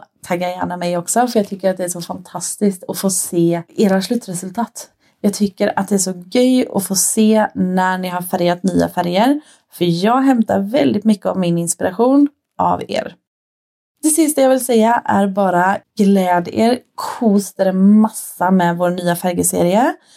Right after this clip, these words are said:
Till att börja med så kommer den i tre nyanser. Jag vill inte säga mer än så, men det är Natur, Natural Ash och Natural Warm Beige. Så vi får alltså däcka behovet både på naturliga toner,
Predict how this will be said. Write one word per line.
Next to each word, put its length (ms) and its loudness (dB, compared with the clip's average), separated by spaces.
Till 160 2
att 100 2
börja 320 2
med 300 2
så 140 -2
kommer 280 2
den 140 4
i 420 0
tre 360 0
nyanser. 680 0
Jag 160 -2
vill 140 0
inte 200 -6
säga 240 -2
mer 220 -10
än 140 -4
så, 280 0
men 160 6
det 180 2
är 340 2
Natur, 500 0
Natural 600 -2
Ash 380 -2
och 280 2
Natural 600 0
Warm 400 -2
Beige. 480 -10
Så 140 -2
vi 80 4
får 340 0
alltså 420 -2
däcka 340 -4
behovet 480 -2
både 260 0
på 120 -12
naturliga 580 2
toner, 480 2